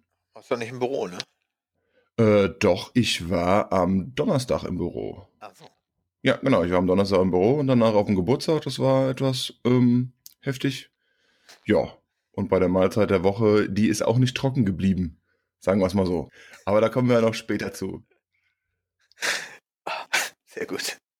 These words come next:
Speaker 2: Äh, Folge über Kaffee. Wir sind immer noch in unserer Hobbyphase, Hobbyperiode. Wie nennt man das?
Speaker 1: Ähm, ich, ich, ähm, ich, ich, ich glaube Periode so, also,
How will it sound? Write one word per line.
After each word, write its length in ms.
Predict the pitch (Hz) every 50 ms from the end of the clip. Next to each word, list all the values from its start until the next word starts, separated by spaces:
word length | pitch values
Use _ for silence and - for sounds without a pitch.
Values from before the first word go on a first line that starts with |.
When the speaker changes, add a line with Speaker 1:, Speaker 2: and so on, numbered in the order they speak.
| _ _ _ _ _ _ _ _ _ _ _ _ _ _ _ _ _ _ _ _
Speaker 2:
Äh, 540 | - 110 110 110 107 107 107 107 104 104 101
Folge 600 | - - - 147 147 147 151 151 143 143 143 135
über 480 | - - 127 123 131 131 127 127 127 127
Kaffee. 500 | 127 - - 170 - - 107 95 92 90
Wir 140 | 101 107 107
sind 120 | 107 110
immer 180 | - 127 139 131
noch 220 | 127 123 127 123
in 100 | 127 -
unserer 600 | - 113 120 113 120 117 110 110 110 110 110 110 117
Hobbyphase, 1400 | 156 165 170 123 104 98 98 92 92 98 - _ - - - - 107 85 87 92 92 87 92 90 85 87 90 - _ -
Hobbyperiode. 920 | 151 147 156 131 - 123 110 92 104 98 95 98 95 95 87 82 85 85 -
Wie 60 | 82 92
nennt 160 | 104 117 127
man 120 | 127 101
das? 340 | 90 90 87 - - - - _ _ _ _ - - - - - - _
Speaker 1:
Ähm, 480 | - 127 123 120 120 120 120 120 120 123 - _ _ - - -
ich, 200 | - - - - _
ich, 280 | - 113 - - - - -
ähm, 580 | 120 113 113 113 113 110 110 113 113 110 110 -
ich, 180 | - - - - _
ich, 260 | - - - - -
ich 120 | - - -
glaube 260 | 120 120 139 143 143
Periode 680 | 139 - _ 143 131 127 120 120 127 127 143 139 117
so, 340 | 95 87 87 92 95 101 92
also, 280 | - 104 104 107 107